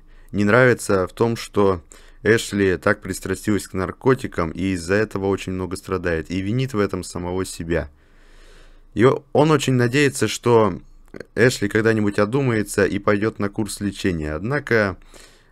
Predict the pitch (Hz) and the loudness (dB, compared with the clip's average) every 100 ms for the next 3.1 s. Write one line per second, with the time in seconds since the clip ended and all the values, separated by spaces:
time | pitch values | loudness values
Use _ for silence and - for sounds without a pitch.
0 | - 104 98 95 98 104 110 131 110 92 | 0 4 4 4 2 0 2 0 0 -2
1 | 101 101 - 98 - 113 98 - 92 95 | 0 0 0 -4 -2 -10 -8 -8 -4 -2
2 | 92 87 90 - - 92 - 82 78 73 | -2 -2 -6 -6 -6 -8 -6 -6 -4 -6
3 | 73 | -8